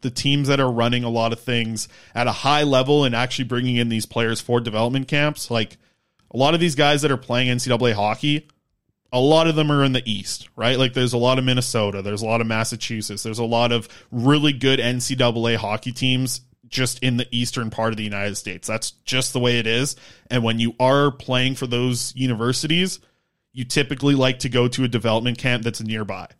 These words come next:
right? So a lot of them are going to Rangers development camp. A lot of them are going to Bruins camp, Carolina camp, Minnesota Wild camp. Like,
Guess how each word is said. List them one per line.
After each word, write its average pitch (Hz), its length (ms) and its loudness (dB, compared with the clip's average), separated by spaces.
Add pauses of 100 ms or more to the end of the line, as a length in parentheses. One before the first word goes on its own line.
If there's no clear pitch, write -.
(160)
right? 110 260 -2
So 120 160 0
a 117 40 2
lot 123 240 2
of - 20 2
them 156 140 2
are 160 80 2
going 135 280 2
to 123 100 -2
Rangers 107 460 -4
development 98 420 -10
camp. 101 220 -14
A 104 40 -12
lot 113 140 -2
of 139 40 0
them 143 140 0
are 143 40 0
going 135 220 0
to 139 60 0
Bruins 110 360 -6
camp, 101 300 -12
Carolina 117 460 -2
camp, 104 320 -8
Minnesota 123 340 -2
Wild 110 380 2
camp. 101 320 -12
Like, 117 180 -4